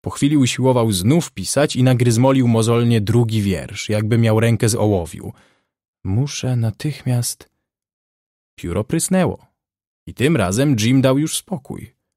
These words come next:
Wszystko było skończone. Ujrzał szeroką przepaść, poza którą ani oczy, ani głos sięgnąć nie mogły. Rozumiem to.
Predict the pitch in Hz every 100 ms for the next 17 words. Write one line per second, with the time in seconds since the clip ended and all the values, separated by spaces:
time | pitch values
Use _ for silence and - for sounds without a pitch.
0 | _ _ _ _ - - 135 - 160 156
1 | 165 - 165 165 123 139 - _ _ _
2 | _ _ _ _ _ _ _ _ _ _
3 | - 98 104 104 - 107 113 113 107 -
4 | 104 - 95 - - - 92 90 - 101
5 | 98 104 104 104 - - 117 - - 90
6 | - 92 95 95 90 98 98 113 87 -
7 | - 107 101 98 95 - 101 101 85 82
8 | 95 - _ _ _ _ _ - 87 117
9 | 95 - - - -